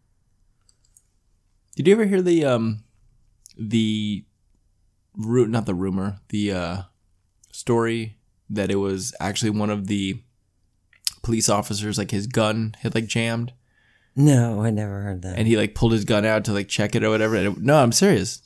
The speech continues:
Speaker 1: I'm serious. And it went off.
Speaker 2: And how many bullets were shot?
Speaker 1: I don't know.
Speaker 2: How many times did the gun accidentally
Speaker 1: There
Speaker 2: go
Speaker 1: was
Speaker 2: off?
Speaker 1: something, there was something that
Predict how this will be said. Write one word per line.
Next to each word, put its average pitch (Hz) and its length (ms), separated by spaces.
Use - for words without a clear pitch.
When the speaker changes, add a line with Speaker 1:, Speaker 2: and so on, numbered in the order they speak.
Speaker 1:
I'm 113 80
serious. 127 260
And 104 100
it 113 60
went 113 200
off. 117 380
Speaker 2:
And 147 120
how 170 140
many 185 180
bullets 165 420
were 180 100
shot? 196 440
Speaker 1:
I 98 120
don't 62 160
know. 69 220
Speaker 2:
How 165 120
many 185 200
times 180 300
did 175 80
the 151 100
gun 143 400
accidentally 123 580
Speaker 1:
There 135 140
Speaker 2:
go 139 60
Speaker 1:
was 170 100
Speaker 2:
off? 180 60
Speaker 1:
something, 156 500
there 123 120
was 117 160
something 135 500
that 107 500